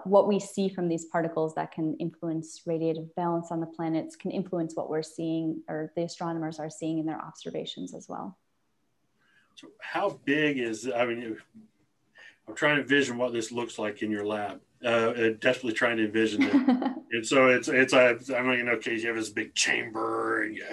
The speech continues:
Speaker 2: I, it's, how big? What's my scale?
Speaker 1: Yeah, so, um, let me see if I have anything around me that can help with this. Uh,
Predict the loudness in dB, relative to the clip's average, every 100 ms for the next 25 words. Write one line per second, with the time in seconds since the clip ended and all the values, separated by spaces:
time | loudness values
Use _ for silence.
0 | -4 -4 -6 -4 0 0 -2 -10 -14 -20
1 | _ -4 2 4 2 2 6 8 6 4
2 | 4 2 2 0 0 -4 0 4 4 4
3 | -4 -18 _ -2 4 6 6 6 6 4
4 | 2 4 6 8 6 6 6 6 4 2
5 | -2 -8 _ _ _ _ _ _ _ _
6 | _ _ _ _ _ _ _ _ -8 -6
7 | -6 -8 -4 -2 0 0 2 6 8 8
8 | 8 8 8 6 6 4 2 0 -18 -20
9 | -2 6 8 8